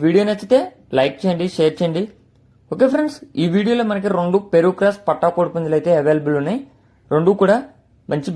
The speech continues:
బిగ్ రేంజ్కి యూజ్ అవుతాయండి ఫ్రెండ్స్. వీటి యొక్క హైట్ ట్వంటీ త్రీ,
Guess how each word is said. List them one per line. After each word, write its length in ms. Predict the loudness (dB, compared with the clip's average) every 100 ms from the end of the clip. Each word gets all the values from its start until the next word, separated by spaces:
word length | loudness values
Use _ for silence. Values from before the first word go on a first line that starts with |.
| -4
బిగ్ 200 | -2 0
రేంజ్కి 300 | 0 -2 -2 -2
యూజ్ 180 | 2 0
అవుతాయండి 300 | 0 -6 -2
ఫ్రెండ్స్. 260 | -4 -4 -14 _ _ _ _ _ _ -8 -2
వీటి 140 | 0
యొక్క 120 | 2 2 2 2
హైట్ 280 | 2 2 0 -4 -6 -14 _ _ _
ట్వంటీ 260 | 0 2 2
త్రీ, 100 | 2